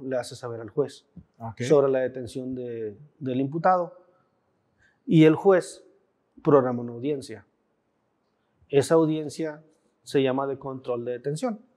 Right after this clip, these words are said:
Speaker 1: que es la primera audiencia que se lleva.
Speaker 2: La audiencia de control.
Speaker 1: La audiencia de control de detención, para verificar que esa detención fue realizada de manera legal,
Speaker 2: Ok.
Speaker 1: ¿verdad?
Speaker 2: Es
Speaker 1: El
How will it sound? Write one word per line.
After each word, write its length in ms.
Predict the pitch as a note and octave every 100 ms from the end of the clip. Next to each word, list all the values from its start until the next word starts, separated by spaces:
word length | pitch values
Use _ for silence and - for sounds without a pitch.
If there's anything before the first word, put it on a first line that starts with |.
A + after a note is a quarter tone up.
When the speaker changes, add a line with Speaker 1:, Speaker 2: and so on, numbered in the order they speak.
| _
Speaker 1:
que 100 | D3+
es 40 |
la 140 | C#3+ C#3+
primera 300 | C#3 C#3 C#3
audiencia 400 | C3 B2+ B2+ C#3
que 100 | B2+
se 120 | B2
lleva. 320 | A#2 G#2+ G#2+ _ -
Speaker 2:
La 100 | C3
audiencia 320 | C3 C#3+ C#3+ C#3+
de 80 | A#2+
control. 440 | A#2 G#2 A2+ G2 _ _
Speaker 1:
La 120 | D3
audiencia 360 | C#3 B2+ A#2+ D3
de 60 |
control 300 | C#3+ C3 C3
de 60 | C3
detención, 400 | C3 C#3+ F3+ E3 _ _
para 180 | D3+ C#3+
verificar 640 | C#3 C3+ C#3+ C3+ D3+ D3+
que 300 | - B2+ B2
esa 300 | B2+ - E3
detención 640 | E3 E3 F3+ E3 F3 D#3+ D#3 _ _ _
fue 180 | - C#3
realizada 580 | D3+ D3+ C#3 - C3+ C#3
de 120 | C3+
manera 360 | B2+ A#2+ A#2
legal, 380 | A#2 A2+ A2+ G#2+ _ _ _ _
Speaker 2:
Ok. 200 | G2 F#2
Speaker 1:
¿verdad? 300 | G#2+ B2+ D3+ - _ _ _ -
Speaker 2:
Es 100 |
Speaker 1:
El 60 | C#3